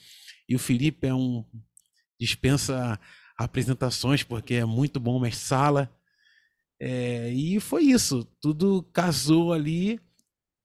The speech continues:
e graças a Deus a gente conseguiu aí, é, trabalhar muito bem e conquistar o título. <laughs>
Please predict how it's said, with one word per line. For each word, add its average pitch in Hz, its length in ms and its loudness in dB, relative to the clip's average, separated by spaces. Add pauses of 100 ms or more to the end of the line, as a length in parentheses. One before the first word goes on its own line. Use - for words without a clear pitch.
(340)
e 165 600 0
graças 143 340 0
a 165 80 4
Deus 143 320 2
a 151 60 -2
gente 151 180 -2
conseguiu 135 640 -2
aí, 131 600 0 (1160)
é, 107 680 -4 (500)
trabalhar 127 420 2
muito 135 320 2
bem 147 720 2
e 131 40 -8
conquistar 131 460 -2
o 135 80 0
título. 117 440 -2
<laughs> 151 600 2